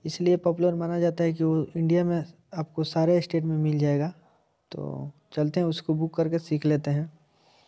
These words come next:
तो उसके लिए सबसे पहले हमें जाना होगा प्ले स्टोर में, तो ओपन करके सीख लेते हैं। देखिए, ओपन होने के बाद इसके सर्च बार में टाइप करेंगे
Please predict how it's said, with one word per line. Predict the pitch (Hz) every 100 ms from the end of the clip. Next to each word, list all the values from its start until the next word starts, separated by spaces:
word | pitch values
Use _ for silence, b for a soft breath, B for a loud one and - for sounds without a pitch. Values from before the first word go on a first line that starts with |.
| b _ _
तो | - 135
उसके | 135 - 160
लिए | 160
सबसे | 160 151 165
पहले | 165 165
हमें | 165 160 156
जाना | 156 165
होगा | 160 160
प्ले | 156 151 151
स्टोर | - 156
में, | 151 165
तो | -
ओपन | 147 160 160
करके | 165 170
सीख | 170 151 147
लेते | 139 143
हैं। | 151 185 _ _ _ _ _ _ _ _ _ _ _ _ _ _ _ _ _ _ _ _ _ _ _ _ _ _ _ _ _ _ _ _ _ _ b b b b b b _ 165
देखिए, | 147 151
ओपन | 151 147 170
होने | 165 160
के |
बाद | 160 160
इसके | 160 -
सर्च | 147 160 151
बार | 151 156
में | 156
टाइप | 156 151 151
करेंगे | 156 151 147